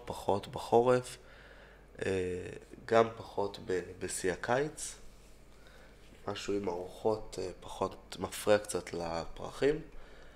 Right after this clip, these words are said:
אה, והאם כדאי לגדל? אז מבחינת הצמח, אה, הוא צמח מאוד אגרסיבי, קל לגידול, הוא מושך הרבה מאוד מאביקים, והוא עמיד ביוב-, ביובש. הוא לא דורש הרבה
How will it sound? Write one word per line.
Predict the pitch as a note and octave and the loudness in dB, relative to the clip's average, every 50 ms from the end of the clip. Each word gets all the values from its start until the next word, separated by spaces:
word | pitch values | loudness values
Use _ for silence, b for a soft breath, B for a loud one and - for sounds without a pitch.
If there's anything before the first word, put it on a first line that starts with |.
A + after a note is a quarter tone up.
| B B B B B B B B B B - - | B B B B B B B B B B -6 -4
אה, | F#2 F#2 F#2 F2+ E2+ | -2 -2 -2 -2 2
והאם | - F#2+ G2 A#2 B2+ | 4 4 6 6 4
כדאי | B2 - - F#2 F#2+ F#2+ G2+ G#2 | 2 -2 -2 2 4 6 6 6
לגדל? | G2+ G2 - - F2+ - F2 E2+ E2+ D#2+ | 4 2 0 -2 -2 -2 -2 -2 -2 -6
אז | E2 E2 - - | -8 -8 -6 -4
מבחינת | F#2+ F#2 - - - A#2+ A#2+ C3+ C#3 - - | -4 -4 -4 -4 -2 0 0 0 0 0 -2
הצמח, | - - - - A2 A2 A2+ A#2+ A#2 A#2 - - - - - | -4 -4 -2 0 2 2 4 2 2 0 -2 -8 -8 -6 -4
אה, | F2 F2 F2+ | -4 -4 -6
הוא | F#2+ F#2 | -8 -8
צמח | - - - A2 A2 - G#2 | -4 0 2 2 2 2 0
מאוד | G2 D#2+ - - A2+ A#2+ | -4 0 2 4 4 4
אגרסיבי, | B2+ - - G2+ G2 - - - G2+ G2 G2 F#2+ | 4 2 -2 -4 -6 -4 -4 -4 -4 -4 -4 -6
קל | - - - B2 | -6 -2 0 2
לגידול, | B2 A#2+ A2+ G2+ G2+ - G2+ G2+ G2+ G2+ G2+ B B B B B B B B B B | 2 2 0 -2 -4 -2 0 0 0 0 -2 B B B B B B B B B B
הוא | - - G2 | -8 -4 -2
מושך | F#2 F2+ - - - A2 A2 - - - | -2 0 2 4 2 2 2 0 -8 -8
הרבה | F2 F2 F2 - A2+ B2+ | -8 -6 2 4 4 4
מאוד | C#3 C3 A#2+ A2 G2 G2+ | 6 6 4 4 4 2
מאביקים, | G2 G2 F#2+ - F#2 - - - F#2+ F#2+ F#2+ F#2 - B B B B B B B B B B B B | 0 0 0 -2 -4 -6 -4 -4 -4 -4 -4 -6 -10 B B B B B B B B B B B B
והוא | - F2+ F#2 G2 F2 E2+ F2+ | -8 0 2 4 4 4 4
עמיד | F2+ G2 G#2+ G2 F2+ F2 | 2 2 0 0 0 -2
ביוב-, | F#2+ F#2+ F#2 F#2 F2 E2 - D#2 D#2+ - - - - - | 0 2 4 4 2 2 -2 -6 -10 -10 -12 -12 -6 -2
ביובש. | G2+ G2 F#2 F#2 F2 E2 E2+ D#2+ - - - - - - B B B B B B B B B B B B B - - | 0 2 2 2 0 0 -2 0 0 2 0 0 -2 -8 B B B B B B B B B B B B B -12 -4
הוא | - B2 C3 | 0 4 6
לא | C#3 D3 D#3 | 8 8 8
דורש | D3+ - G2 F2+ F2 - - - | 8 6 2 0 0 0 0 -2
הרבה | F2 E2 D#2+ - F2 | -2 -4 -4 -2 -2